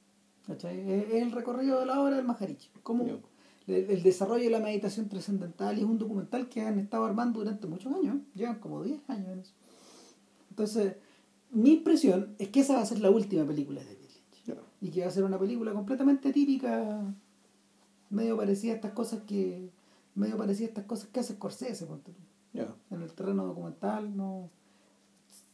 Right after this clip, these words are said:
Speaker 1: yo de alguna manera siento que la obra ya se cerró.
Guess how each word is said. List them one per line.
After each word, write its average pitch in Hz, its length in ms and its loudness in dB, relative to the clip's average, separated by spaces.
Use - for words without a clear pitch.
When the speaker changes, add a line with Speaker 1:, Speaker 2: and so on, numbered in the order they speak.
Speaker 1:
yo 104 320 0
de 196 60 2
alguna 190 320 -2
manera 180 260 -6
siento 208 360 -6
que 190 80 -6
la 165 160 -4
obra 190 160 0
ya 175 120 -4
se - 140 -16
cerró. 127 300 -12